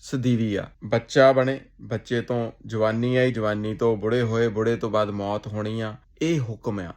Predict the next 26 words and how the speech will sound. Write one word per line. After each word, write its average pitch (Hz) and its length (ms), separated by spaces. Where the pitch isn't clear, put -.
ਇਹ 147 140
ਭਾਣਾ 117 360
ਆ, 90 220
ਇਹਦੇ 123 320
ਅੰਦਰ 101 540
ਆ - 80
ਸਭ। - 240
ਕੋਈ 170 280
ਵੀ 175 160
ਚੀਜ਼ 127 500
ਜੋ 135 200
ਵੀ 143 140
ਹੁੰਦੀ 110 380
ਆ 104 80
ਸਾਇੰਟੀਫਿਕਲੀ, 117 840
ਜਿਹਨੂੰ 113 240
ਅਸੀਂ 113 160
ਕਹਿ 110 140
ਦਈਦਾ 120 220
ਪ੍ਰੂਫ 113 340
ਹੋ 104 140
ਸਕਦੀ 98 460
ਆ, 98 100
ਸਦੀਵੀ 151 640
ਆ। - 60
ਸਦੀਵੀ, 135 680